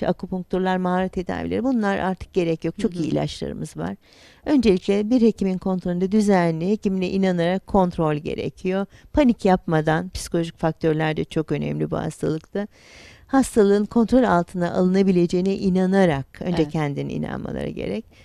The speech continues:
Speaker 1: Tedavilerine devam etmelerini öneriyorum.
Speaker 2: Evet. Hocam çok teşekkür ediyoruz bugün bizlerle birlikte
Speaker 1: Ben de
Speaker 2: olduğunuz
Speaker 1: çok
Speaker 2: için.
Speaker 1: teşekkür ediyorum.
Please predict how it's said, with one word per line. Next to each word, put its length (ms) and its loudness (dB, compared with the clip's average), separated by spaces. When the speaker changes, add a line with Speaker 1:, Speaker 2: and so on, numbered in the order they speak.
Speaker 1:
Tedavilerine 600 -2
devam 320 -2
etmelerini 560 -4
öneriyorum. 540 -8
Speaker 2:
Evet. 180 -12
Hocam 260 -2
çok 200 -6
teşekkür 380 -4
ediyoruz 380 -2
bugün 240 -6
bizlerle 380 -2
birlikte 300 -4
Speaker 1:
Ben 160 2
de 40 -2
Speaker 2:
olduğunuz 180 0
Speaker 1:
çok 100 2
Speaker 2:
için. 200 -4
Speaker 1:
teşekkür 460 -6
ediyorum. 500 -10